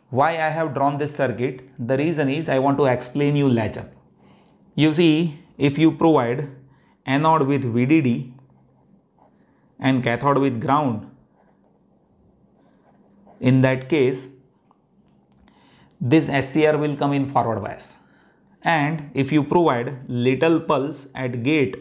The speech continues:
this S C R that will get turned on. So as this S C R will get turned on, current will flow from V D D to ground, even though you remove gate signal.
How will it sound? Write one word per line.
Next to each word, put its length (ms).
this 240
S 280
C 160
R 200
that 260
will 140
get 300
turned 420
on. 320
So 420
as 300
this 180
S 180
C 160
R 120
will 180
get 240
turned 280
on, 460
current 340
will 180
flow 380
from 300
V 80
D 160
D 140
to 120
ground, 560
even 340
though 100
you 220
remove 680
gate 320
signal. 480